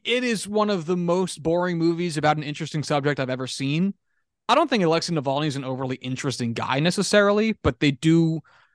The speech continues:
have some really interesting moments in the documentary because part of it is centered around the poisoning of Alexei Navalny,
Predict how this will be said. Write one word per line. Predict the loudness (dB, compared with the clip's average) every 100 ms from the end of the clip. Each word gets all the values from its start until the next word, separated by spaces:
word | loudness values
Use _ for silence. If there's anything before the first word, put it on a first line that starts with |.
| _
have | -2 2 2
some | 0 -6 -6
really | 2 4 4
interesting | 2 0 -4 -2 0
moments | 4 4 4 0
in | -4
the |
documentary | -4 -4 -4 -4 -4 -4 -6
because | -6 -2 -2 -2
part | 0 4 4
of |
it | 2
is | -2
centered | -2 0 0
around | 0 -2 -2 -4 -6
the | -8
poisoning | 4 6 6 2 -2
of | -6
Alexei | -10 -10 -10
Navalny, | -2 -2 -2 -10 -12